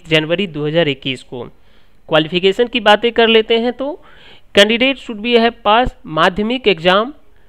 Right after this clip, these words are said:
from the West Bengal Board of Secondary Education or equivalent, यानी कि सेकेंडरी एजुकेशन से मा-, पास होनी चाहिए वेस्ट बंगाल बोर्ड से,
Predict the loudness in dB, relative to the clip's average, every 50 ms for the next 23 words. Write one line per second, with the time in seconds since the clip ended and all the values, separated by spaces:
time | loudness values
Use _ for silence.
0 | -20 -20 -16 -8 -6 -4 -4 -4 -2 -4 -2 0 2 2 0 0 -2 -2 0 2
1 | 4 2 2 2 -2 -6 -6 -6 -6 -6 -8 -8 -4 -4 -2 0 0 0 0 0
2 | 0 0 0 0 -2 -6 -18 -20 -20 -20 -20 -20 -20 -20 -20 -20 -20 -12 -4 -4
3 | -4 -2 -2 -4 -6 -6 -4 -4 -6 -6 -8 -14 -18 -20 -20 -12 -10 -8 -6 -6
4 | -6 -8 -8 -8 -8 -6 -4 -4 -4 -6 -8 -12 -16 -20 -20 -20 -20 -20 -20 -20
5 | -20 -20 -20 -20 -20 -18 -8 -2 -2 0 0 -2 -4 -6 -6 -6 -6 -4 0 2
6 | 4 4 4 2 2 4 2 2 2 2 0 0 0 0 0 -4 -2 0 2 2
7 | 2 2 2 2 2 0 -2 -8 -20 -20 -20 -20 -20 _ -20 -20 -20 -20 _ -12
8 | -4 0 2 2 2 0 -2 -4 -4 -4 -2 2 4 4 4 4 2 0 -2 -4
9 | -4 -8 -14 -20 -20 -20 -14 -6 -2 -2 -2 -2 -2 -4 0 2 2 2 0 -2
10 | -8 -8 -10 -10 -12 -12 -12 -12 -12 -14